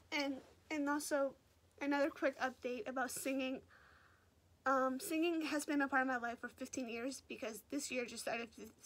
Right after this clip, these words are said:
to pick up more and more. I've been improving every minute of it. And, um, you're gonna, I don't know when I'm gonna post another singing video. I really don't know. But I'm working really hard with my skill of improvement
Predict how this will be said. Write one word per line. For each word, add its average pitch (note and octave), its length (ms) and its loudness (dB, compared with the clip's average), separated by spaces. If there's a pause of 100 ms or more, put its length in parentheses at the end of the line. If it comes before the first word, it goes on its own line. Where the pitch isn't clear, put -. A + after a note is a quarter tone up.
(100)
to C4 60 -10
pick D4 240 -4
up A#3+ 200 -4
more B3 220 0
and C#4 120 2
more. A#3+ 320 0 (580)
I've C4 100 0
been D4 140 6
improving C#4+ 480 4
every C4 200 2
minute C4 340 0 (160)
of - 140 -4
it. - 340 -12 (2000)
And, C4+ 180 2
um, B3+ 260 4
you're C#4+ 140 0
gonna, E4+ 260 4 (140)
I D4 120 8
don't E4+ 140 6
know F4+ 120 8
when C#4+ 140 2
I'm C#4+ 120 4
gonna D#4 160 4
post C4+ 320 2
another C#4 280 0
singing C#4 280 0
video. E4 260 2
I C4 80 4
really C#4+ 240 2
don't C#4 200 0
know. B3+ 300 0 (720)
But C4+ 160 2
I'm C#4 120 2
working D4 380 2
really D4 220 4
hard C4+ 440 0 (260)
with D4 160 0
my C4 200 4
skill C#4 480 2
of C4 220 0
improvement C4 840 -2